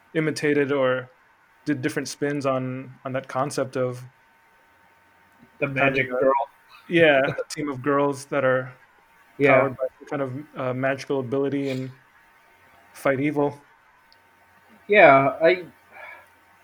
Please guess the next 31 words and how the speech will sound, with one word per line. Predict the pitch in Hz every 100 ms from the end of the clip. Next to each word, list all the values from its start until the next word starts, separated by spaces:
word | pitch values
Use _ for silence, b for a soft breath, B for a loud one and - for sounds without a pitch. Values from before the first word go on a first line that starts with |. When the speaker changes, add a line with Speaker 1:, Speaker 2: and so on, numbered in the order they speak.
| _
Speaker 2:
it's | 185 180
something | 247 240 233 196
where | 175 165 156 151 147 143 - B B _ _ _ _ _ _ _ _ _ _ -
I, | 196 214 202 196 160 -
I, | 175
again, | 160 180 143
I | 156
don't | 156 170 196 190
know | 160 160 160
that | 143 135
Sailor | - 151 151
Moon | 143 151
was | 143 135
the | 127 - -
first | 139 139 143 - -
to | 143 131 127 123 -
do | 127 135 156
it | 170 170 - _ _ _ _ _ _ _
this | 180 175 180
way, | 180 175
but | 156 135 127 - - _ _ _ _
it | 151
does | 185 185 170
play | - 185 175 165 - - _ -
into | 147 156 147 139 139 135 135 131 - _ _ _ _ _ _ _ _ _ _ _ _ _ _ -
some | - 160
of | 156
the | 147
archetypes | 131 143 151 - 135 -
that | 147 127 110
I, | 131 117